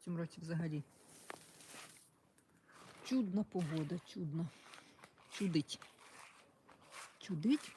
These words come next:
так. Але ми прикрили. Це що, вона підсохла? Гортензія. Ось така гортензія. Скоро буде квітнути.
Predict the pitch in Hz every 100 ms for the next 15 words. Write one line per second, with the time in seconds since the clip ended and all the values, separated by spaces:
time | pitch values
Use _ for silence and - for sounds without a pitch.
0 | - 139 - - - - - - - -
1 | 160 170 175 160 - 156 - - 240 277
2 | 285 - - - - - - - - -
3 | - - 151 151 190 - 330 - 170 175
4 | - - - - - - - - - -
5 | 139 160 - 165 170 143 - 131 - -
6 | - - - - - - - - - -
7 | _ 196 - - - 180 127 131 - 233
8 | 247 208 202 - - - - - - -
9 | - 214 220 190 - 190 175 233 -